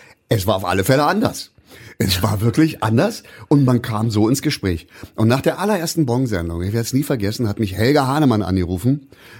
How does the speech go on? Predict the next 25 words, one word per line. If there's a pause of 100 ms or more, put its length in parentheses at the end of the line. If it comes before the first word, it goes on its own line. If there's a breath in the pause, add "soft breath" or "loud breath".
(140)
und
sagte
zu
mir
sinngemäß (180)
in
ihrem (180)
Ton,
„Du,
hör
mal, (840)
es
war
schön, (200 loud breath)
es
war
wirklich
witzig,
du
bist
ja
ein
guter
Typ,
du.